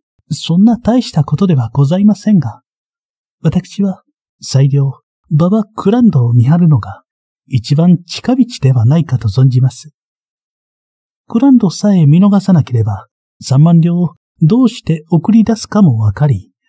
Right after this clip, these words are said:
添え役の顔も自然に知れましょう。なるほど。相良軍の臣は、まず第一に賛成してしまいました。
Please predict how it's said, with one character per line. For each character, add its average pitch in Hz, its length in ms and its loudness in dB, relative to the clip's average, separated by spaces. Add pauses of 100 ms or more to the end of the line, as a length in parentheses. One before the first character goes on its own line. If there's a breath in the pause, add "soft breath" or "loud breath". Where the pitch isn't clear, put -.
(220)
添 143 300 -2
え - 20 2
役 175 220 0
の 170 140 2
顔 160 260 0
も 160 220 0 (200 soft breath)
自 107 260 -4
然 123 200 2
に 160 140 2
知 - 240 -4
れ 123 100 2
ま 131 100 2
し - 160 -8
ょ 214 140 -6 (1040)
う。 117 40 -4
な 95 200 -4
る 240 160 2
ほ 156 160 0
ど。 113 220 -4 (720)
相 - 280 -6 (180)
良 135 80 2
軍 160 240 2
の 202 100 4
臣 104 260 -6
は、 90 240 -14 (240)
ま 139 220 0
ず 113 80 -6 (280)
第 170 160 0 (160)
一 113 240 -4
に 110 160 -4 (120)
賛 208 280 0
成 220 280 0
し - 120 -8
て 160 100 0
し 131 200 -2
ま 120 100 4
い 117 60 2
ま 104 100 -2
し - 120 -14
た。 - 260 -14